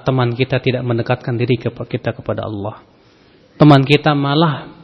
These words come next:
membantu kita menjerumuskan ke dalam api neraka. Akhi, seorang mukmin ingin agar temannya itu bisa mendekatkan dirinya kepada, kepada Allah. Antum tahu tidak, di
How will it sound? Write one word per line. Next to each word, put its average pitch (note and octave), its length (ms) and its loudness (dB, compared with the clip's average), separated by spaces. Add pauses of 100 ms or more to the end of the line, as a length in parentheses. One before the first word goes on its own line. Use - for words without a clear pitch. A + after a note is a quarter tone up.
(260)
membantu C3+ 640 0
kita D#3+ 320 -2
menjerumuskan D3 720 -2
ke C3 80 -6
dalam B2+ 160 -2
api D#3+ 320 -4
neraka. G#2+ 640 -8 (2000)
Akhi, F#3 640 2 (240)
seorang F3 400 4
mukmin G3 400 2
ingin G3 560 2
agar F3+ 400 0
temannya E3+ 480 0
itu G#3 160 -2
bisa D#3+ 320 -2
mendekatkan F3 560 -2
dirinya E3+ 320 0
kepada, E3 560 0 (480)
kepada G#3 320 -2
Allah. A#3 400 -2 (2000)
Antum C#3 320 0
tahu D3 160 2
tidak, A#2 400 -4
di C#3 80 0